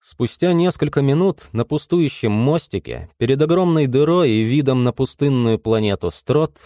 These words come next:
Триш построила своих оставшихся бойцов в попытке обсудить дальнейшие действия.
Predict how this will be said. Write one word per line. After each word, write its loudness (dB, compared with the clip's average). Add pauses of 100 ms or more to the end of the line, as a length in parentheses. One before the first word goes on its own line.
(220)
Триш -2
построила 0
своих 0
оставшихся -4
бойцов -2
в -20
попытке -2
обсудить -4
дальнейшие -4
действия. -10